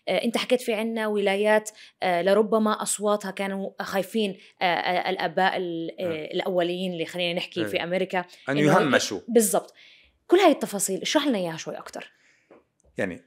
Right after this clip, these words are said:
Speaker 2: ال-، شو هي ال-، ال-، السوليد ستيت
Speaker 1: مم.
Speaker 2: أو الولايات الصلبة؟ مثلًا نيويورك، آه، هيدي بت-، بتصوت، أو كاليفورنيا
Speaker 1: نعم.
Speaker 2: بتصوت على طول حزب ديمقراطي.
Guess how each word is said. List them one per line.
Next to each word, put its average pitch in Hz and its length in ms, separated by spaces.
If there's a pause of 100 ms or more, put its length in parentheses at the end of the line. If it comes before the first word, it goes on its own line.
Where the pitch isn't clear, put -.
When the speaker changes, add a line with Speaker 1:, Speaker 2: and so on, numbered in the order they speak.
Speaker 2:
ال-، 156 340
شو - 140
هي 214 300
ال-، 127 300 (680)
ال-، 117 240
السوليد 113 400
ستيت - 440
Speaker 1:
مم. 233 60
Speaker 2:
أو 117 220
الولايات 113 800
الصلبة؟ 98 360
مثلًا 156 520
نيويورك، 143 560
آه، 110 340
هيدي 151 380
بت-، 151 120
بتصوت، 147 640
أو 127 160
كاليفورنيا 120 600
Speaker 1:
نعم. 139 120
Speaker 2:
بتصوت 147 600
على 113 100
طول 123 300
حزب 95 280
ديمقراطي. - 600